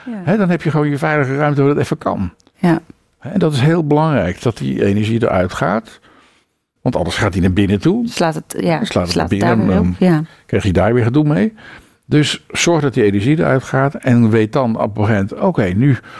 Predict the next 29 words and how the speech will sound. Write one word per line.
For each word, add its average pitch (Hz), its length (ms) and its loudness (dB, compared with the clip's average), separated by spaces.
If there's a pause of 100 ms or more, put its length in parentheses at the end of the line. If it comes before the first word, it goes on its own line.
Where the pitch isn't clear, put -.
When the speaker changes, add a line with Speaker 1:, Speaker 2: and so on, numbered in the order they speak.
(180)
Speaker 2:
voel 180 260 2
ik 120 120 0
dat, 104 180 -2
dat, - 440 -6 (100)
hè, 131 120 -2
die, 127 220 -2
eh, - 340 -4
ergste 107 440 0 (480)
dingen 95 240 2
eruit 110 280 0
zijn. 156 300 0 (300)
Nu 208 140 2
ga 151 100 2
je 120 120 2
voelen 113 260 4
van, 107 140 0
kan 127 180 0
ik 117 80 2
met 98 120 2
die 101 100 0
ander 101 240 2
nu 104 100 2
in 110 80 0
gesprek, 180 360 -2
ja 104 200 0
of 107 100 -2
nee? 87 220 -4 (200)
Speaker 1:
Ja, 160 220 0 (640)
ja. - 240 2